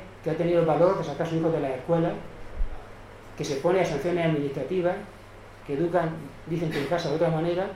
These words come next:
pero como en el caso de Castellano, Lea y otros sitios, eh, tampoco se reducen todo a quedarte la mamá, el papá y el niño. Juntan a los niños, se juntan los niños en un espacio a veces rural, en el monte, siempre hay con ellos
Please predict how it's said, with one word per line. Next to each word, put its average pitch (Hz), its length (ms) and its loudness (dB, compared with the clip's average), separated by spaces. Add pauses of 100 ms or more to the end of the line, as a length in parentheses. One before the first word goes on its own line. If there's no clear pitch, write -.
(440)
pero 135 140 0
como 135 140 0
en 131 60 0
el - 60 -8
caso 160 180 -2
de 156 60 2
Castellano, 151 480 0
Lea 160 260 4
y - 40 0
otros - 200 -4
sitios, 175 320 -4 (540)
eh, 135 120 -6
tampoco 160 380 0
se 151 240 0
reducen 151 320 -2
todo 160 180 2
a - 60 -2
quedarte 151 480 -2 (300)
la 147 80 -6
mamá, 139 340 -2
el 160 60 0
papá 151 260 -2
y 139 60 0
el 135 160 -2
niño. 160 260 -2 (580)
Juntan 165 260 2
a 165 40 4
los 156 160 2
niños, 175 360 2 (480)
se - 100 -8
juntan 165 280 0
los 156 100 0
niños 165 200 0
en 151 80 0
un 160 60 0
espacio 156 440 -2
a 156 40 -2
veces 151 240 -2
rural, 170 320 0 (220)
en 139 120 -6
el 135 60 -4
monte, 180 420 -4 (300)
siempre 175 380 2
hay 175 80 6
con 156 160 -2
ellos 165 220 0